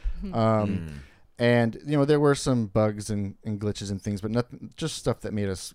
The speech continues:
Speaker 2: laugh. Nothing that, like, broke our game. But then when we stopped playing, we went on our phones, and it was kinda like that,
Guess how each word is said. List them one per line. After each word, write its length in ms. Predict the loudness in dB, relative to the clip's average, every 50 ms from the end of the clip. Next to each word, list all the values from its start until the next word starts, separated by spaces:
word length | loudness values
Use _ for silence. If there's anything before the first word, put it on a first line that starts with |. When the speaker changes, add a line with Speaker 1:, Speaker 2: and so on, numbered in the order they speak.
| _ -10
Speaker 2:
laugh. 460 | -4 -2 0 0 0 0 -4 -6 -6
Nothing 260 | -6 -6 -6 -4 -4 -6
that, 140 | -6 -6
like, 260 | -6 -6 -8 -8 -6 -6
broke 240 | -4 -4 -4 -4
our 120 | -6 -6 -6
game. 360 | -6 -6 -6 -6 -6 -8 -8 -8
But 120 | -8 -6 -4
then 140 | -2 0 0 0
when 100 | 0 0
we 100 | -2 -4
stopped 500 | -6 -6 -2 0 2 2 0 0 -4 -8
playing, 400 | -6 -4 -4 -2 -4 -6 -8 -10 -14 _ _ _ _ _ _ _ _ _
we 220 | -2 -2 0 0
went 180 | 0 0 0 0
on 100 | 0 0
our 100 | -2 -2
phones, 400 | -4 -2 -2 0 0 0 -2 -2
and 80 | -4 -6
it 20 |
was 140 | -6 -6 -6
kinda 200 | -4 -2 -2 -2
like 280 | -2 -2 -4 -6 -6 _
that, 280 | -2 -2 -2 -2 -6